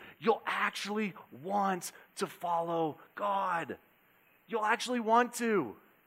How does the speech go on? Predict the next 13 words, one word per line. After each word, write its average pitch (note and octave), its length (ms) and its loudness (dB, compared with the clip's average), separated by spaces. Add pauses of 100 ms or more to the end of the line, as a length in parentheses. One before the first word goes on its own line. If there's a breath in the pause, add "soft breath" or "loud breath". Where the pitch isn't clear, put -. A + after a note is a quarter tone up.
(1400)
When C3+ 100 4
I F3+ 120 12
was F#3+ 300 4
younger, D#3+ 380 4 (1500)
back C#4+ 220 2
in A#3 140 -2
my C#4 180 0
day, G#3 420 -4
right? C#3+ 200 6 (440 loud breath)
When D#3 140 4
I G#3 120 12
was A3+ 220 6
younger, G3+ 480 12